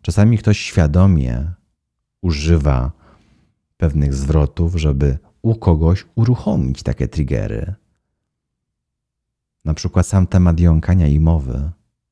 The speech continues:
jest tak delikatnym tematem, że trzeba bardzo uważać,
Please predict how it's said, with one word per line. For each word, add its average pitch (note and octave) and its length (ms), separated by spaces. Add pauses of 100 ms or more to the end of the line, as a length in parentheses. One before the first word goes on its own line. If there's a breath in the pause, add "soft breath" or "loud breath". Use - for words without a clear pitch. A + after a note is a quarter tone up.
(360)
jest D#2 160
tak D#2+ 160
delikatnym C#2 800
tematem, C2 720 (1500)
że D2 200
trzeba D2 320
bardzo D#2+ 480
uważać, - 880